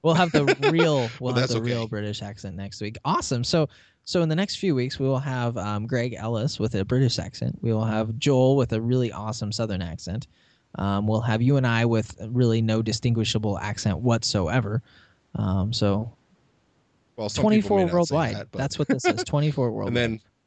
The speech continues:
Speaker 2: well, and then Jack Zola has that,
Speaker 1: The New York.
Speaker 2: um,
Speaker 1: Yes.
Speaker 2: New York
Speaker 1: Which, Jack, I wish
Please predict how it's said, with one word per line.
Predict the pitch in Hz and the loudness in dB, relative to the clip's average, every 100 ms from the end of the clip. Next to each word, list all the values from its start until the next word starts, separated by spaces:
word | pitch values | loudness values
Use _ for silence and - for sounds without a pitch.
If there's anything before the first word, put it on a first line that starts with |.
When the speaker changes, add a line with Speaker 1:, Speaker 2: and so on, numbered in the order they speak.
| _ _ _ _ _ _ _ _ _ _ _ _ | _ _ _ _ _ _ _ _ _ _ _ _
Speaker 2:
well, | 160 160 156 | 2 2 2
and | 151 | 2
then | 147 123 | 0 0
Jack | 147 127 | 0 0
Zola | 127 160 117 | 0 2 2
has | 107 110 110 | 0 -2 -2
that, | 107 101 | -2 -2
Speaker 1:
The | 101 | 0
New | 120 117 | 2 2
York. | 123 95 | 2 -2
Speaker 2:
um, | - - | -10 -8
Speaker 1:
Yes. | 135 123 127 127 - - 117 | 0 2 2 2 0 -4 -2
Speaker 2:
New | 113 | 0
York | 107 117 101 - - - _ | 0 -2 -4 -10 -20 -20 _
Speaker 1:
Which, | 135 131 - | 0 0 0
Jack, | 170 123 131 101 | 2 4 2 2
I | 127 | 2
wish | 127 | 2